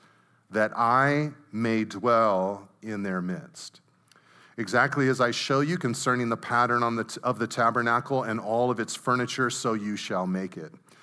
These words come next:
Okay, now let's jump forward to chapter twenty-eight. In between twenty-five and twenty-eight are the directions, how to build the ark, the table, the lampstand, the altar, the court, the oil, the altar of incense.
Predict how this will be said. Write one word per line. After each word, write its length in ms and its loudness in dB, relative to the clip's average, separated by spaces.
Okay, 140 -2
now 160 2
let's 240 -4
jump 200 -4
forward 300 0
to 100 -4
chapter 440 -2
twenty-eight. 1080 -4
In 100 -4
between 520 -2
twenty-five 560 0
and 100 -2
twenty-eight 600 -4
are 100 2
the 80 2
directions, 800 0
how 160 -2
to 80 0
build 300 0
the 100 -4
ark, 400 2
the 80 -6
table, 400 -2
the 100 -4
lampstand, 580 -2
the 60 -4
altar, 460 -2
the 80 -8
court, 400 -2
the 60 -8
oil, 320 2
the 80 -6
altar 320 -2
of 100 -4
incense. 560 -4